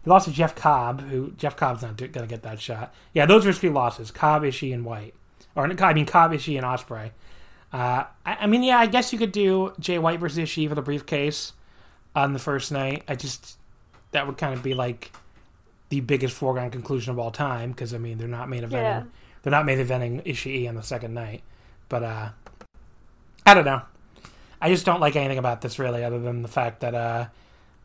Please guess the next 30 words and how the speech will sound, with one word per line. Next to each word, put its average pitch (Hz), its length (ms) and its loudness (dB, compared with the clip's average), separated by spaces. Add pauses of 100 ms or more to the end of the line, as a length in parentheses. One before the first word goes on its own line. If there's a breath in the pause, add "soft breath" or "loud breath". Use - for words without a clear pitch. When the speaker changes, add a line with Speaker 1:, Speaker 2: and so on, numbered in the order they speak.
Speaker 1:
you 139 120 -10
know, 117 360 -10 (560)
I, 175 140 2
I 196 100 -2
mean, 175 160 2
really, 156 240 4
nothing. 143 320 4
<laughs> - 140 0
It's 180 140 4 (120)
just 196 180 -2
very, 190 480 4 (200 loud breath)
very 220 180 10
convoluted, 175 640 4
very, 160 380 2
uh, 147 260 4 (320 loud breath)
like, 160 120 2
if 175 80 4
they 190 80 6
wanna 247 200 8
change 220 220 2
the 196 60 -2
briefcase, 190 400 0
just 170 140 -6
change 170 180 0
the 180 60 -12
briefcase. 202 400 -6
Just - 220 -12
do 147 160 -4
Naito 143 340 -4
Jay. 143 380 -4